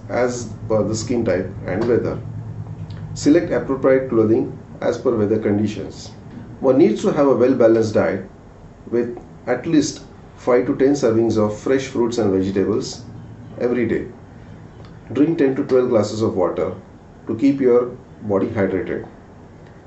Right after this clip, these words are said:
One may take help of supplements to correct the deficiency of proteins, vitamins, and minerals. Nutrilite protein powder, which is having all the essential amino acids,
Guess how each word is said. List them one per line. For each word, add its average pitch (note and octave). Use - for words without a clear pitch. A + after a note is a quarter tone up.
One C3
may E3+
take C#3+
help B2
of A#2
supplements A2+
to -
correct A#2
the G#2
deficiency A2
of G#2+
proteins, A2
vitamins, G2
and B2
minerals. G#2
Nutrilite E3+
protein D3
powder, G#2+
which B2+
is C#3+
having B2
all C#3
the C3+
essential A#2+
amino G2
acids, -